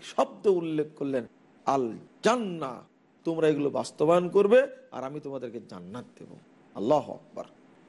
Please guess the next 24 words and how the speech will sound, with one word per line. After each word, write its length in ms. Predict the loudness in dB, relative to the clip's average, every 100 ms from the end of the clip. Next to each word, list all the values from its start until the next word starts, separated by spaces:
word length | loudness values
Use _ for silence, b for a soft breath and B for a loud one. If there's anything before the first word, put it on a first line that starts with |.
| -20 -20 -20 _
এই 140 | -2 0
কথা 220 | 2 2
বলা 340 | 4 4 4 2
মাত্রই, 560 | -2 -4 2 2 2 -2 -20 _ _ _ _ _ _ _ _
হাদিসটা 380 | -14 -14 -8 -8
খুলুন, 300 | -2 0 0
মুসনাদে 400 | 0 0 2 2
আহমদ, 420 | 0 0 2 2 -2 -20 _ _ _ _
সহিহ 240 | -2 2 2
ইবনে 220 | 2 0
হিব্বানের 340 | 2 2 2
মধ্যে 220 | 0 2
আসছে 420 | 0 0 -2 0 0 -10 -20
সাত 320 | -12 -6 -6
হাজার 320 | -4 -2 0 -2 -10 -8
বারো 200 | -2 0
নম্বর 340 | 0 -2 -2 -4 -10 -20 -12
হাদিস। 360 | -6 -6 -8 -20 -20 -20 -20 -20 _ -4
তিনি 140 | -2 4
বললেন, 400 | 4 4 2 -2 -16 _ _ _ _ _ -20 -20 _
এই 120 | -2 0
কথা 180 | 0 2
বলা 260 | 4 4
মাত্রই 600 | 2 0 2 4 4 2